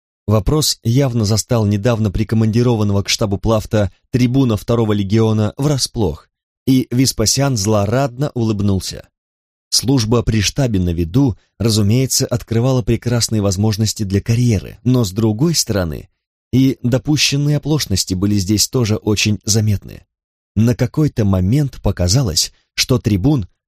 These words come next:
попытается блефовать, однако Вителию достало ума не рисковать, хотя он и попытался загладить свою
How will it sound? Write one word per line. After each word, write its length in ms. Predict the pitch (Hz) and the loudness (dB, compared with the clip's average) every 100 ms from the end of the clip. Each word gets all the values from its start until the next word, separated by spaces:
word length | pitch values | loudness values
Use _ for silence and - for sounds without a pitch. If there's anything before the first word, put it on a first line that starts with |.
| _ | _
попытается 600 | - 95 113 127 120 - | -6 -2 0 0 0 0
блефовать, 760 | 104 113 107 104 92 82 - - | 0 2 2 0 -2 -2 -4 -4
однако 440 | 117 101 117 113 95 | -2 0 0 0 0
Вителию 460 | 90 131 110 95 | 0 0 2 0
достало 640 | 90 110 - 135 113 98 - | 2 0 0 0 0 0 -2
ума 400 | 92 92 127 120 _ _ - | -2 0 -2 -2 _ _ 0
не 220 | 120 127 | 2 4
рисковать, 640 | 113 - 107 98 117 87 | 2 0 0 0 0 -2
хотя 380 | - 85 - 135 | -4 -4 -2 -2
он 300 | 151 156 135 _ _ | 0 -2 -2 _ _
и 60 | 156 | -4
попытался 560 | - - 156 147 - 123 | -2 -2 -2 0 0 0
загладить 520 | 135 110 113 101 92 | 0 0 0 0 -2
свою 380 | 90 92 95 | 0 2 2